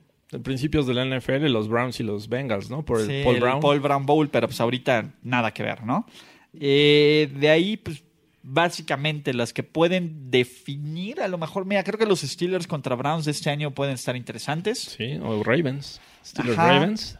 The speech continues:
Speaker 2: Steelers Ravens, eh, y creo que ya, ¿eh?
Speaker 1: Y los Colts Pats podría,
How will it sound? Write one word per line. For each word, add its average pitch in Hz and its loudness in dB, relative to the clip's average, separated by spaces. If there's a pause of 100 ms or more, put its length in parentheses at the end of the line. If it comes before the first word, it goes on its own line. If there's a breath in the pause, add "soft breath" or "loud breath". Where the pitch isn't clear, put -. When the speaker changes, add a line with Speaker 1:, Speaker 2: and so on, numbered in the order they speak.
Speaker 2:
Steelers 151 0
Ravens, 156 2
eh, 127 0 (240)
y 139 -4 (220)
creo 147 6
que 143 -2
ya, 139 4
¿eh? 208 -6
Speaker 1:
Y 127 -2
los 117 0
Colts 147 0
Pats 147 4
podría, 123 4